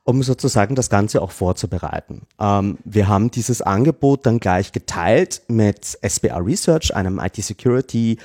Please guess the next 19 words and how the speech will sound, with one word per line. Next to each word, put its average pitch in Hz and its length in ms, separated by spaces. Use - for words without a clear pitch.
ähm, 98 460
Institut, 175 580
sehr - 180
uninah, 151 360
einer 120 160
gemeinnützigen 98 760
G 92 120
M 95 140
B 98 120
H, 123 380
die 117 140
einfach 104 240
so 117 120
nochmal 101 300
viel - 220
mehr 104 120
Expertise 107 520
in 95 380
dem 92 420